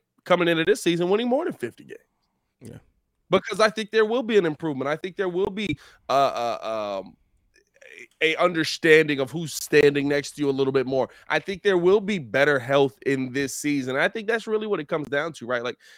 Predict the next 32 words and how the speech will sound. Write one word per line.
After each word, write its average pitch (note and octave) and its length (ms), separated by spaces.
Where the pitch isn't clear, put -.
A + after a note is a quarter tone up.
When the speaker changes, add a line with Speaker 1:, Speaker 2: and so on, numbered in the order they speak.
Speaker 1:
I, G3+ 140
here's, G#3+ 360
here's G#3+ 480
my D#3 200
question C#3 480
to B2 80
Bulls A2+ 320
Nation A2 340
and A2 140
to B2+ 100
you, D3+ 180
right? G#2+ 220
And B2 120
you, C3+ 120
you've D#3+ 280
kinda D#3+ 280
s-, - 300
alluded B2+ 460
to A#2+ 80
this A#2 220
already, A#2+ 420
but, G#2 220
like, D3+ 260
is G#3+ 220
our F#3+ 160
fear C4+ 520
that A3 200
our E3+ 140
talent G3+ 680
isn't F3 380
good C#3+ 240
enough, A2+ 420